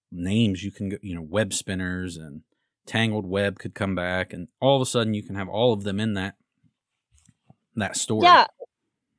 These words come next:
Speaker 2: Or you could have them have kids, and as those kids grow up and you grow up with those kids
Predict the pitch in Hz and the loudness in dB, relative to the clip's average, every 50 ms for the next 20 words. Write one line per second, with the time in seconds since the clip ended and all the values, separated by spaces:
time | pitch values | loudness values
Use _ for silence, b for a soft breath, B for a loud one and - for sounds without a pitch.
0 | _ _ _ _ _ _ _ _ - 294 320 339 349 339 294 269 285 - 311 285 | _ _ _ _ _ _ _ _ 8 10 10 10 8 6 2 -2 -2 -2 -2 0
1 | - - 269 277 262 262 - 269 262 254 247 247 254 240 - 247 240 233 220 - | 4 4 4 4 4 2 2 2 2 2 2 0 -2 0 2 4 4 4 4 2
2 | - - - - 285 277 240 214 208 226 - - - - - - _ _ _ _ | -6 -4 4 8 10 10 10 8 6 2 -2 -6 -12 -16 -18 -20 _ _ _ _
3 | _ _ _ _ _ _ - 262 254 254 - - 240 247 262 247 233 254 247 240 | _ _ _ _ _ _ 4 4 6 6 4 6 8 8 8 8 8 8 8 8
4 | - - - - 262 247 233 208 214 - - 220 220 214 208 233 247 233 220 - | 4 -2 -4 2 4 4 4 4 2 2 4 6 6 6 8 8 8 8 8 6
5 | 226 220 220 208 208 208 - 226 214 208 208 - - 220 247 240 - 226 220 214 | 4 2 4 2 0 2 4 6 6 6 6 4 4 4 4 4 4 4 4 4
6 | 214 - - _ - - - 254 247 226 196 190 190 208 - - - | 2 0 -4 _ -14 -4 0 2 4 4 4 2 0 -6 -8 -10 -10